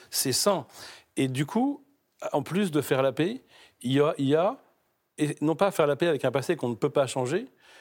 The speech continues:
mais peut-être intervenir dans ce passé pour d'abord le changer partiellement, le réécrire, le penser autrement, comprendre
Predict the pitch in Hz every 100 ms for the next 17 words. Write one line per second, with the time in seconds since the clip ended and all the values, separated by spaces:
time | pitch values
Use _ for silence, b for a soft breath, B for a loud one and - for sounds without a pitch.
0 | - 123 151 160 165 220 240 - 120 -
1 | 214 202 202 175 165 185 180 147 - 131
2 | 123 - 240 - B B B - 127 127
3 | 180 165 196 175 135 - 147 139 233 262
4 | _ - 185 - 180 151 175 247 b _
5 | 127 139 139 175 160 - 208 208 127 127
6 | 127 - 202 190 - 185 156 160 165 220
7 | B B B B _ 208 165 - 202 196
8 | 120